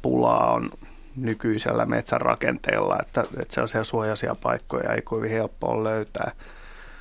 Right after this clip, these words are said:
Mm, ja, ja sen takia niitä löytyy todella paljon niinku ulkorakennuksista ja just ulkovessoista ja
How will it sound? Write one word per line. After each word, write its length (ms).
Mm, 500
ja, 420
ja 320
sen 180
takia 340
niitä 240
löytyy 340
todella 340
paljon 420
niinku 320
ulkorakennuksista 1080
ja 180
just 320
ulkovessoista 1000
ja 160